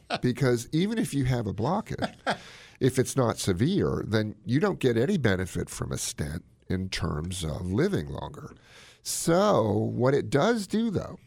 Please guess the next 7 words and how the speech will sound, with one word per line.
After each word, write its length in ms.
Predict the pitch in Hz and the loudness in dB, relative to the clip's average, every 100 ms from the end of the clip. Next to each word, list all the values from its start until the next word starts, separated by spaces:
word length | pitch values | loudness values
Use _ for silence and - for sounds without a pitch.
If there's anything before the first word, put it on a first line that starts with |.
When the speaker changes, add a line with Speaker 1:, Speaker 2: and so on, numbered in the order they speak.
| _ _ _ _ _ - | _ _ _ _ _ 0
Speaker 2:
is 720 | 104 92 131 247 - - - _ _ _ _ - | 2 2 0 -4 -10 -20 -20 _ _ _ _ -6
tell 340 | - 120 160 | -2 0 0
you 440 | 127 - - - - _ _ _ _ _ _ | -2 -6 -8 -12 -16 _ _ _ _ _ _
that 180 | - 85 | -4 0
you're 260 | 95 95 | 0 2
at 80 | 107 | 0
risk, 480 | - 82 101 156 - | 0 -2 -2 -4 -10